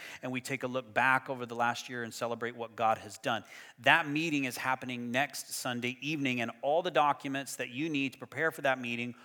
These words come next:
are online at bayviewglen dot org,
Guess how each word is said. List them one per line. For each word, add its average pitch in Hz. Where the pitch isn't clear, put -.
are 123
online 139
at 113
bayviewglen 123
dot 117
org, 147